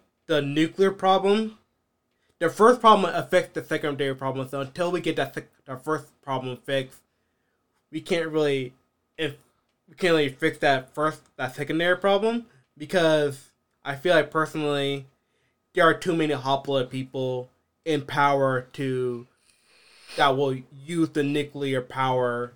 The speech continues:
to their own benefit. And I feel like we need to first,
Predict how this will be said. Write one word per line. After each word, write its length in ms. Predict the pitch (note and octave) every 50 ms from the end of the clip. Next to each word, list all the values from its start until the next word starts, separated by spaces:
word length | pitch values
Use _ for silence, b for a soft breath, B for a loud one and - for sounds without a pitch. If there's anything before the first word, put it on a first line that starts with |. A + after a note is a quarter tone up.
| _ _ _ _ -
to 100 | - D#3+
their 180 | C#3+ C3+ -
own 200 | - C#3 C3+ C3
benefit. 680 | B2 A2+ B2+ B2+ C3 C3+ C3+ - E3 E3 E3+ E3 D#3+ _ _ _ _ _ _ _ _ _ _ _ _ _ _ _ _ _
And 120 | - D#3 D#3
I 60 | D#3
feel 200 | D3+ - D#3+ D#3+
like 280 | D#3+ D#3 D3+ D3 D3 -
we 140 | - C#3+ D#3
need 180 | D#3 D#3+ D3+ D3
to 100 | D#3 C#3
first, 500 | C3+ - D#3 D#3+ D#3+ D#3 D3+ - -